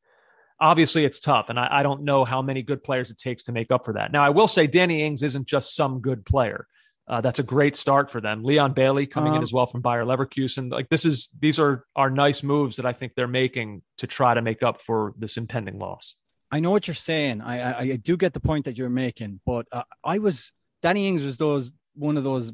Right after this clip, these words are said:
Speaker 2: you know, shock signings. It's like there was no drawn out anything. There was no rumor. It's like, boom, next thing the announcement is made. And, uh, and I like Danny Ings, but you're buying Danny Ings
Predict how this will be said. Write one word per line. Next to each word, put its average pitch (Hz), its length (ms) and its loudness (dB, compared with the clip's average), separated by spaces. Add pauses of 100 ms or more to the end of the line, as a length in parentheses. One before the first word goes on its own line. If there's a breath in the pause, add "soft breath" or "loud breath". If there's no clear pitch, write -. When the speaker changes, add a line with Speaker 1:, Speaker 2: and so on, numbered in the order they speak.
Speaker 2:
you 135 160 -6
know, 117 220 -6 (520)
shock - 440 0
signings. 120 600 -2
It's 147 140 -6
like 180 100 2
there 180 100 2
was 160 200 0
no 170 480 2
drawn 151 400 0
out 135 260 -2
anything. 123 440 -8
There 143 80 -2
was 147 200 0
no 156 220 2
rumor. 147 460 0
It's - 140 -14
like, 135 200 -4
boom, 196 260 4 (240)
next 151 200 -4
thing 147 160 0
the 135 100 4
announcement 135 420 0
is 110 100 -4
made. 120 320 -2 (480)
And, 113 360 -4
uh, 110 320 -2 (560)
and 170 100 2
I 226 120 6
like 190 260 4
Danny 127 340 -2
Ings, 110 220 -10
but 143 320 2 (400)
you're 190 140 6
buying 202 340 2
Danny 147 440 2
Ings 131 400 -2